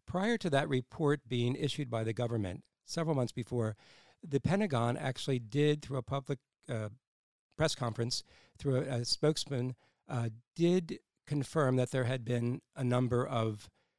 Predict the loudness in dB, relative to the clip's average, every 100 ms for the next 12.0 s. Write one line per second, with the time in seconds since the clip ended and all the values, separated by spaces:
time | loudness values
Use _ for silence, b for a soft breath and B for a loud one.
0 | _ -8 -4 0 2 2 2 0 -4 -4
1 | -2 0 2 2 0 -4 -4 -4 -2 -2
2 | 0 0 -2 -8 b b b -2 -2 -2
3 | -4 -4 -4 -6 -8 -4 -2 2 6 6
4 | 4 2 0 0 2 4 4 2 0 2
5 | 0 0 0 2 0 0 -2 0 0 0
6 | 0 -2 0 -2 -2 -4 -4 -8 -4 0
7 | 2 2 0 -2 -4 -2 0 0 -2 0
8 | 0 0 -2 B B B B B B -20
9 | -4 2 4 6 4 2 4 4 2 0
10 | -2 0 4 4 4 -4 -4 -2 -2 -6
11 | _ _ _ _ -2 -2 2 2 2